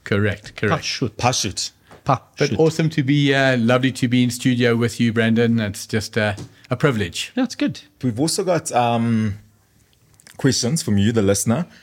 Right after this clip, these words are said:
Speaker 3: you wanna get into that?
Speaker 2: Yeah, yeah.
Speaker 3: Okay,
Speaker 2: Let's take
Speaker 3: prepared.
Speaker 2: a question. Yeah.
Speaker 3: So we've got Angus, who's forty-two from Lone Hill, Joburg, and he works in Hatfield, right? So he says he uses a Gautrain to get to work and back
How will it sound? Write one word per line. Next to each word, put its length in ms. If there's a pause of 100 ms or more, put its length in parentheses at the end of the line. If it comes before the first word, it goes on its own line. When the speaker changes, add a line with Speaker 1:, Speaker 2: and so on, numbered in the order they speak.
(100)
Speaker 3:
you 80
wanna 100
get 100
into 180
that? 200 (140)
Speaker 2:
Yeah, 160 (200)
yeah. 120
Speaker 3:
Okay, 160
Speaker 2:
Let's 140
take 80
Speaker 3:
prepared. 260
Speaker 2:
a 20
question. 300 (140)
Yeah. 120 (220)
Speaker 3:
So 160
we've 100
got 180
Angus, 340
who's 120
forty-two 420
from 160
Lone 200
Hill, 160
Joburg, 460 (360)
and 380
he 100
works 380
in 80
Hatfield, 500
right? 220
So 100
he 100
says 260
he 120
uses 220
a 60
Gautrain 720
to 100
get 160
to 80
work 240
and 100
back 280